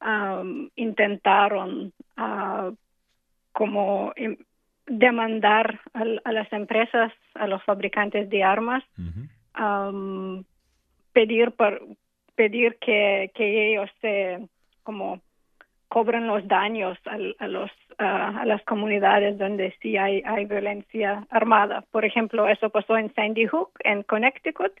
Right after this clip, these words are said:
Speaker 2: Ujú.
Speaker 1: y ahí sí, sí suce-, sucedió así que, que la ley permitió a, a la gente, en Con-,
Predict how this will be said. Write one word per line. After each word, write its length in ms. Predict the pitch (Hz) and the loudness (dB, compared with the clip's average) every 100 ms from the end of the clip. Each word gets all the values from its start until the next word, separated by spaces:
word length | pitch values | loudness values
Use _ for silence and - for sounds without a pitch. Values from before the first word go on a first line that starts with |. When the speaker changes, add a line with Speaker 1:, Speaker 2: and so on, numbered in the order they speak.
| _ - | _ -14
Speaker 2:
Ujú. 220 | 82 101 139 - - | -12 -12 -14 -12 2
Speaker 1:
y 180 | 269 254 | 6 6
ahí 720 | 247 269 311 370 370 359 - - _ _ | 6 2 2 2 0 -4 -10 -20 _ _
sí, 520 | - 294 320 330 330 - - - - | 2 2 4 2 0 -6 -20 -20 -6
sí 220 | 285 302 - - | -2 -2 -4 -6
suce-, 520 | 208 - 277 254 233 - 247 - | -6 -2 2 2 0 -14 -14 -8
sucedió 520 | 262 - 254 254 285 | -6 2 2 4 4
así 320 | 294 - 294 | 4 0 -6
que, 400 | - 285 254 233 | 0 2 2 0
que 140 | - 247 | -2 0
la 180 | 247 233 | 0 0
ley 560 | 240 240 269 262 254 247 _ _ _ - _ _ _ _ _ | 0 0 0 0 -4 -6 _ _ _ -20 _ _ _ _ _
permitió 1040 | - 247 240 226 202 _ 269 262 262 262 247 _ - | 2 2 2 -6 -8 _ 4 4 4 2 -4 _ -6
a, 680 | 233 226 220 208 196 196 196 196 _ _ _ _ _ - - - | 0 0 2 0 0 0 -4 -10 _ _ _ _ _ -20 -18 -6
a 120 | 220 | -2
la 160 | 196 | -2
gente, 460 | 214 233 240 240 - | -2 -4 0 0 0
en 140 | 240 | -4
Con-, 240 | 220 226 | -6 -6